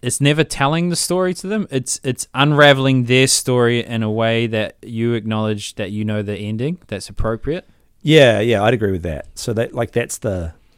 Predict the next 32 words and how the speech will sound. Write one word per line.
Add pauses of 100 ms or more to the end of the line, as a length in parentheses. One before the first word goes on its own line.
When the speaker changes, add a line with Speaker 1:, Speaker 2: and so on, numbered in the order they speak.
(340)
Speaker 2:
and
that's
the (840)
being
a
guide
on
the
journey
piece
rather
Speaker 1:
Yeah.
Speaker 2:
than (440)
being
the,
you
know, (420)
Speaker 1:
Storyteller.
Speaker 2:
the
storytell-
Speaker 1:
That's
why
I
took
it.
Speaker 2:
But
I,
I
think,
I
suppose
my,